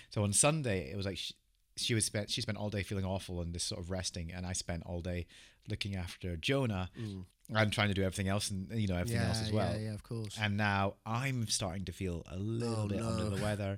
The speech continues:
Speaker 1: <laughs> And so it's just like, ah, it just had to happen now. Um, so it's, uh, it's not covid.
Speaker 2: No.
Speaker 1: I have, I, I've done all the necessary tests.
Speaker 2: Mm-hmm.
Speaker 1: Um, I have passed. Wait,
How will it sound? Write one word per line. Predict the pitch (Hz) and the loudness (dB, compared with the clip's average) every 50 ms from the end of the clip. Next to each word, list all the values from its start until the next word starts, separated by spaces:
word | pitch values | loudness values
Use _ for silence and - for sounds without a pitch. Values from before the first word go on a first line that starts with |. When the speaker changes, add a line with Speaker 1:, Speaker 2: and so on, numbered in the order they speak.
| - - | -6 -10
Speaker 1:
<laughs> | - - - - - - - - | -16 -18 -16 -16 -14 -4 0 2
And | 127 117 156 151 | 4 6 6 8
so | - 165 143 | 8 8 6
it's | 135 127 127 | 6 4 4
just | 143 131 - | 2 4 4
like, | 139 123 117 - - - _ - - | 2 2 0 -2 -8 -18 _ -14 -10
ah, | 95 95 95 95 95 98 98 95 92 92 90 87 90 | -6 -4 0 2 2 2 2 2 2 2 0 0 -2
it | 104 107 | 0 0
just | 113 113 - | 2 2 2
had | 123 110 - | 2 2 0
to | 101 | 0
happen | 104 95 - - 82 85 | -2 -2 -2 -2 -2 -2
now. | 90 92 90 87 85 - - - - - - _ - | 0 0 0 0 -2 -6 -10 -16 -20 -20 -14 _ 0
Um, | 92 90 90 90 87 87 87 90 95 | 2 2 4 4 2 2 0 -2 -4
so | - - - 92 87 87 90 92 - _ - | -4 -4 -2 -2 0 0 -2 -4 -8 _ -6
it's, | 127 113 98 - - - - 127 | 0 2 2 2 2 0 -2 0
uh, | 123 | 2
it's | 117 117 123 117 - - | 2 2 2 2 2 2
not | 123 127 143 135 - - - - - - | 2 2 0 0 -2 -6 -6 -6 -10 -12
covid. | - - 147 135 127 117 110 117 135 151 - - - _ - | -8 -2 0 0 2 2 2 2 2 0 -4 -10 -16 _ -6
Speaker 2:
No. | 165 139 127 | 0 2 4
Speaker 1:
I | 120 104 101 95 | 4 4 4 2
have, | 95 104 101 101 98 95 - | 0 0 -2 -2 -2 -4 -6
I, | - 101 107 87 | -4 -2 -2 -2
I've | 92 98 - | -2 -2 -2
done | - 107 104 | 0 0 2
all | 104 110 117 | 0 0 0
the | 120 | 0
necessary | 113 113 101 - 113 - - 110 107 110 110 | 0 0 0 0 0 -2 0 0 -2 -2 -4
tests. | - - 92 92 107 - - - - - - | -4 -6 -6 -4 -4 -4 -2 -2 -2 0 0
Speaker 2:
Mm-hmm. | 147 127 120 123 | 0 0 0 0
Speaker 1:
Um, | - 90 87 90 87 87 90 95 98 95 | 0 -2 -2 -2 -2 -4 -6 -6 -6 -4
I | 90 | -4
have | 95 98 90 - | -4 -4 -6 -6
passed. | - - 95 90 101 - - - - - _ - - - - - - - - _ _ _ _ _ | -8 -6 -6 -4 -2 -2 -2 -4 -4 -8 _ -16 -16 -16 -14 -16 -18 -20 -20 _ _ _ _ _
Wait, | - 92 85 | -6 -4 -4